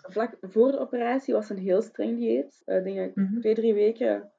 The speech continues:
Speaker 1: echt heel streng moest eten om, ja, uw maag zo besparend mogelijk, uw lever zo klein mogelijk te maken, dat die operatie makkelijker kan gebeuren.
Speaker 2: Ja.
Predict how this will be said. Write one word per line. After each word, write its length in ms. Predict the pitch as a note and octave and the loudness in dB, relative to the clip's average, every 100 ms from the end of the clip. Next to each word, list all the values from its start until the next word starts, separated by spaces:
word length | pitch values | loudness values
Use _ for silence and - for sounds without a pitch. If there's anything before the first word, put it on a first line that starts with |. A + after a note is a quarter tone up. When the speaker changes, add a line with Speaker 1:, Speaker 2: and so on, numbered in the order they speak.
| _ | _
Speaker 1:
echt 220 | - G#3 | -6 -4
heel 320 | F#3+ F3+ F3+ | -2 2 4
streng 300 | A3 - A#3 | 2 0 0
moest 180 | A#3+ A#3 | 0 -4
eten 320 | - A3+ A3+ B3+ | 0 0 2 -2
om, 120 | G3+ | 0
ja, 100 | F#3+ | 0
uw 120 | G#3 | 0
maag 320 | G3 - G#3+ G#3+ | 0 -4 -6 -4
zo 460 | G#3 G3 F3+ - - | -2 0 0 -4 -14
besparend 640 | F#3+ - F3 F#3 G3 G3 | -18 -10 -4 -2 -4 -6
mogelijk, 600 | F#3+ F#3 G3 G3+ G3 F#3+ | -4 0 0 2 0 -2
uw 140 | - F#3+ | -6 -2
lever 300 | F3+ G#3 G#3 | 2 2 2
zo 100 | F#3 | -6
klein 360 | F#3 F#3 F#3 F#3 | 0 0 0 -2
mogelijk 340 | F3+ G3 F#3+ | 0 0 -2
te 80 | G3 | -4
maken, 220 | F#3 F3+ | -2 -2
dat 120 | F#3 | -2
die 100 | F#3 | -4
operatie 500 | F3+ F3+ F3+ F#3 G3+ | -8 -6 -4 -4 -4
makkelijker 440 | F#3+ F#3 F#3+ F#3+ - | -6 -4 -6 -6 -6
kan 200 | G3 F#3+ | -4 -4
gebeuren. 560 | F3+ D#3+ F3 A3 C4 - | -4 -4 -4 -4 -6 -6
Speaker 2:
Ja. 260 | G3 G#3 | -6 -6